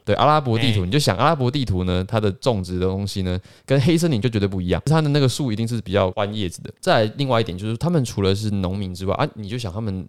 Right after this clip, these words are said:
Speaker 1: 那个地方也不可能一直在种东西，他们同时也是优秀的珠宝工匠、武器制造师跟工艺师。像大马士革，我们以前玩游戏不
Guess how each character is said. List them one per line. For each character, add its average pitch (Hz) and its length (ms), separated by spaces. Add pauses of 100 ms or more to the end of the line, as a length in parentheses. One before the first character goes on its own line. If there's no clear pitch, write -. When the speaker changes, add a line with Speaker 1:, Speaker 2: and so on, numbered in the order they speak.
Speaker 1:
那 113 140
个 104 60
地 101 160
方 101 100
也 87 60
不 87 100
可 98 120
能 80 120
一 - 80
直 92 120
在 92 80
种 92 200
东 87 160
西， 98 220
他 185 80
们 160 100
同 98 220
时 101 140
也 90 120
是 92 420
优 120 220
秀 117 240
的 82 140
珠 - 180
宝 - 140
工 101 240
匠、 - 220
武 87 260
器 87 640
制 - 160
造 92 240
师 107 320
跟 90 220
工 101 180
艺 101 60
师。 95 260 (140)
像 147 180
大 135 140
马 92 100
士 95 200
革， 73 200
我 92 60
们 98 240
以 - 60
前 101 120
玩 92 120
游 95 80
戏 107 100
不 98 80